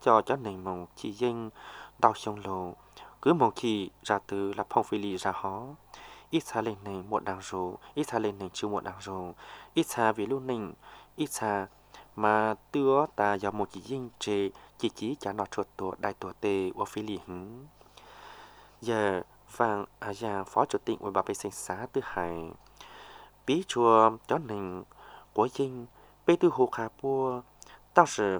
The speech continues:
bua chỉ của rồng lỡ ký chạy đảng tích chạy khá. Giờ lấy hó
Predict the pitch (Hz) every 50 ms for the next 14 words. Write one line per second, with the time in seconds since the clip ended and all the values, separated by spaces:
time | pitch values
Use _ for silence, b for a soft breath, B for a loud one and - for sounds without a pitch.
0 | - _ - 147 143 139 131 - - 117 - - 110 110 104 104 104 98 98 98
1 | 92 95 117 139 147 - - 131 - - 113 104 98 104 113 95 - - 131 -
2 | - 92 85 - - - - 92 92 90 90 87 87 90 - B B B B B
3 | B B B B B B B B - - - 120 117 131 110 - 110 104 107 131
4 | 170